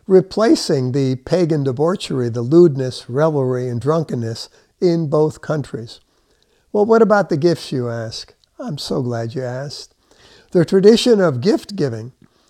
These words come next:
at first a simple and modest gesture, exploded in America following the night before Christmas.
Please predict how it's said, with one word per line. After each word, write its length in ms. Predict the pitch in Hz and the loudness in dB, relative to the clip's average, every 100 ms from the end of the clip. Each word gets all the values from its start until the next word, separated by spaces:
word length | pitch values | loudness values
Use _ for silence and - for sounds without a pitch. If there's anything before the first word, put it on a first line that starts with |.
| _ | _
at 200 | 156 156 | -2 4
first 400 | 156 190 185 - | 6 6 4 2
a 260 | 143 127 | 0 0
simple 480 | 120 - 196 165 165 | -4 2 2 2 0
and 160 | 143 131 | 0 0
modest 540 | 147 202 226 147 - | 2 2 2 0 -4
gesture, 520 | - 123 - - 143 - _ _ _ | -6 -6 -8 -8 -8 -10 _ _ _
exploded 920 | - - - - 185 240 262 233 202 | -2 0 -6 -4 4 8 8 8 6
in 200 | 170 156 | 4 2
America 680 | 151 151 151 139 135 127 123 | 0 0 0 -2 -4 -6 -6
following 640 | - 175 156 147 143 135 | -2 0 0 0 0 -4
the 200 | - 143 | -2 0
night 240 | 147 147 139 | 2 2 0
before 340 | 135 - 139 | -6 -4 -6
Christmas. 580 | 113 143 135 139 117 - | -4 -6 -6 -8 -14 -16